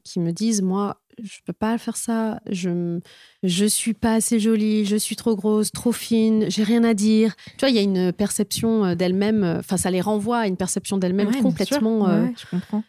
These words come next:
Speaker 1: euh,
Speaker 2: Mm.
Speaker 1: dénigrante. Euh, t'en as d'autres de tips pour ça ? <laughs>
Speaker 2: Bah, hum, en fait, euh, moi, tu vois, il y a un truc, j'ai commencé à me lancer en, en me dire, « Ok, un,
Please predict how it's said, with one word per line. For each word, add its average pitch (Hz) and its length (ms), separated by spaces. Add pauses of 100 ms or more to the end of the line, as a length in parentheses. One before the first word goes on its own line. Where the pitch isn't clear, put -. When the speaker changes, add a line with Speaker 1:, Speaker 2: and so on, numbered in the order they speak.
Speaker 1:
euh, - 60
Speaker 2:
Mm. - 40
Speaker 1:
dénigrante. 190 600 (520)
Euh, 180 1120 (500)
t'en 190 140
as 190 80
d'autres 240 200
de 254 100
tips - 300
pour - 160
ça ? 254 180 (140)
<laughs> - 680
Speaker 2:
Bah, 240 880
hum, 240 320 (160)
en 233 140
fait, 370 320
euh, 220 360
moi, 240 260
tu - 180
vois, 262 80
il 302 40
y 277 40
a 220 80
un 185 80
truc, 302 360
j'ai 208 120
commencé 214 320
à 285 80
me 233 100
lancer 277 520
en, 196 500
en 208 140
me 202 60
dire, « 208 200
Ok, 214 180 (560)
un, 208 120